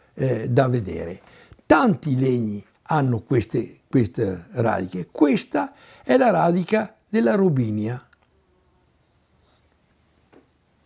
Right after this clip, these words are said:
Questa sembra addirittura sughero. È la radica di un acero dell'America del Nord.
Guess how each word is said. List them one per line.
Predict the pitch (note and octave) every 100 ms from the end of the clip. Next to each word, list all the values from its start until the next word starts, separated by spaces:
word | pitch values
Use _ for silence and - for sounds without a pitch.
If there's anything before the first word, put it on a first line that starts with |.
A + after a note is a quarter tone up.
| _ _ _ - - - - - - - - - - _ _ _ _ _ _ _
Questa | - D#4 - F#3+
sembra | - A#3 A#3+ G3+
addirittura | E3+ G3+ F3+ - C4
sughero. | G#3 - D4 A#3 A2+ G2 F2+ F#2+ _ _ _ _ _
È | - A3
la | A#3+
radica | A3 F#3+ D#3+ E3+ D#3 B3 B3+ - _
di | - F3+ C4
un | A#3+ F#3
acero | E3+ - G#3 G#3+ B3 - _ _ _ _ _ _
dell'America | E3 A#3 A3+ E3+ D3+ E3 F3 F#3+
del | F#3 D#3+
Nord. | A#2 G#2 G#2 G2 -